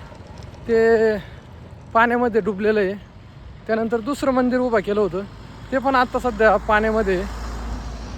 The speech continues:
तर, अ, आत्ता कोटेश्वरला जायचा जो रस्ता आहे किंवा कोटेश्वर मंदिर आहे तिथं आपण पोहोचू शकत नाही आहे. आणि आपल्या सगळ्यांची एकदा, अ,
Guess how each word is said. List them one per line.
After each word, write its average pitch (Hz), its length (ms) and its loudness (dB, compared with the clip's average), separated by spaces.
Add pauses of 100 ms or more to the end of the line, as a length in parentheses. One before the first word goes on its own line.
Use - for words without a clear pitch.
(560)
तर, 208 340 0
अ, 190 40 4
आत्ता 208 260 2
कोटेश्वरला 233 640 0
जायचा 214 320 2
जो 202 140 -2
रस्ता 226 300 0
आहे 190 180 2
किंवा 190 340 -2 (520)
कोटेश्वर 208 400 -4
मंदिर 208 300 0
आहे 165 100 -4 (520)
तिथं 202 140 0
आपण 190 240 0
पोहोचू 247 340 -2
शकत 208 380 -2
नाही 202 220 2
आहे. 175 240 -8 (1160)
आणि 190 420 -2 (800)
आपल्या 214 220 0
सगळ्यांची 254 680 2
एकदा, 214 680 -2 (840)
अ, 202 40 -6